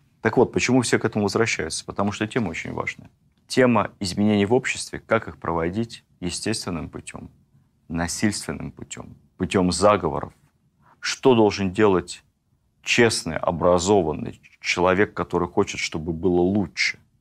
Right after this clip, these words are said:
Как ему взаимодействовать с властью? Какая его ждет за это судьба? До семнадцатого года, понятное дело, к декабристам относилась официальная историография негативно. Даже такой суперлиберальный историк, как Василий Ключевский, и то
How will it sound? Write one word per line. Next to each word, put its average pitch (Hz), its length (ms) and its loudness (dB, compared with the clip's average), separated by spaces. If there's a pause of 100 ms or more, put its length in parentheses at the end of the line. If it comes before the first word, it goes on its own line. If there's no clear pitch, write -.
(400)
Как 98 260 2
ему 82 160 -2
взаимодействовать 82 800 -4
с - 180 -10
властью? 82 560 -6 (480)
Какая 95 360 2
его 85 180 0
ждет 80 300 -4
за - 140 -6
это 80 360 -6 (160)
судьба? 78 720 -4 (640)
До 180 120 8
семнадцатого 113 640 2
года, 90 360 0 (100)
понятное 85 460 -4
дело, 110 240 -2
к - 80 -6
декабристам 127 560 -2
относилась 95 580 -2
официальная - 880 -2 (200)
историография 98 720 -2
негативно. 117 600 0 (260)
Даже 117 280 4
такой 104 320 4
суперлиберальный 90 920 2
историк, 85 400 -2
как - 180 -14
Василий 82 340 -4
Ключевский, 95 640 0
и - 20 -4
то 185 360 0